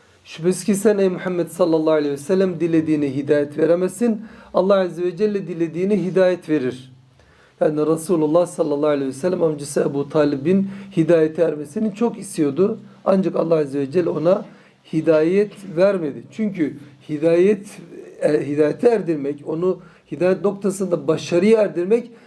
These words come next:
sadece ve sadece Allah Azze ve Celle'nin elindedir. Bizim elimizde olan bir şey değildir. Ve ye muhtassatun billahi teala. Bu Allah Azze ve Celle mahsustur. فَكَمَا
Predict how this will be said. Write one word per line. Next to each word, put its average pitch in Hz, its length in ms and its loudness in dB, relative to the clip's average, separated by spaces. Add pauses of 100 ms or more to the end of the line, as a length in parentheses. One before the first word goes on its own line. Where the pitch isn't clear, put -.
sadece 190 480 0
ve 165 80 -4
sadece 165 360 -2
Allah 165 180 2
Azze 160 220 0
ve 160 100 0
Celle'nin 170 260 0
elindedir. 143 580 -4 (300)
Bizim 170 220 0
elimizde 165 360 0
olan 190 260 -2
bir 165 60 -6
şey 180 200 -2
değildir. 135 280 0
Ve 160 100 4
ye 170 80 2
muhtassatun 180 760 -4
billahi 165 380 2
teala. 139 420 -4 (320)
Bu 214 100 4
Allah 190 180 4
Azze 165 200 -2
ve 160 100 -4
Celle 156 180 -2
mahsustur. - 600 -14 (580)
فَكَمَا 208 460 2